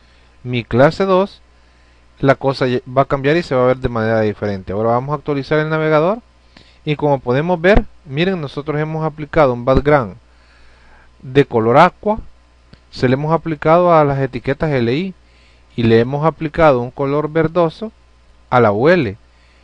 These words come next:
Esta, por ejemplo, tiene el se-, el sesenta por ciento de elemento colo-, que lo contiene, en este caso la U L. Y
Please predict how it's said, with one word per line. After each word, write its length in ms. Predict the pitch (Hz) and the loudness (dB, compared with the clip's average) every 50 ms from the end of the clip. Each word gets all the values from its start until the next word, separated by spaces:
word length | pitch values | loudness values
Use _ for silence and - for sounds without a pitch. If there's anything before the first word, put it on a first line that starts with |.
| _ _ _ _ _ - | _ _ _ _ _ 0
Esta, 380 | 165 208 208 175 - - 170 | 2 2 2 2 0 -2 -2
por 180 | 139 - 127 123 | -2 -2 -2 -2
ejemplo, 400 | 131 156 180 180 - 196 185 170 | -2 -2 -4 -4 -6 -6 -6 -6
tiene 600 | - - 160 156 156 151 147 139 131 127 123 120 | -6 -4 -2 -2 -2 -2 -2 -2 -2 0 0 -2
el 180 | 113 107 101 | -2 -2 -4
se-, 240 | - - 127 120 - - | -6 -6 -6 -6 -2 0
el 160 | 135 131 123 | 2 2 2
sesenta 480 | - - 107 - 123 123 139 - - | 0 -2 -6 -6 -6 -4 -2 0 0
por 220 | - - 190 175 165 | 0 0 -2 -4 -4
ciento 500 | - - 190 180 180 180 - - 220 220 - _ _ _ _ _ _ _ _ _ - | -4 -2 -2 -2 -4 -4 -8 -10 -12 -12 -14 _ _ _ _ _ _ _ _ _ -2
de 180 | 151 156 156 151 | 4 6 6 6
elemento 420 | 143 139 131 139 151 156 - 170 | 6 4 2 0 -2 -2 -4 -4
colo-, 280 | - 156 135 127 120 - _ _ _ - | -2 0 0 0 -2 -4 _ _ _ -4
que 120 | - 131 | 0 0
lo 120 | 123 113 | 0 0
contiene, 480 | - - 107 107 - - 208 208 175 127 | -2 -4 -10 -6 -2 0 0 0 0 -2
en 120 | 110 110 | -6 -6
este 220 | 117 123 - - 135 | -6 -4 -2 -2 -2
caso 280 | - 143 151 - 208 | 0 -2 -2 -2 -2
la 140 | 180 139 117 | 0 0 0
U 160 | 113 127 156 | 0 0 0
L. 260 | 190 196 143 101 98 - _ _ _ _ _ _ _ _ _ _ _ _ | 0 0 0 -2 -4 -8 _ _ _ _ _ _ _ _ _ _ _ _
Y 320 | - 185 214 233 233 220 | -2 0 0 2 0 -2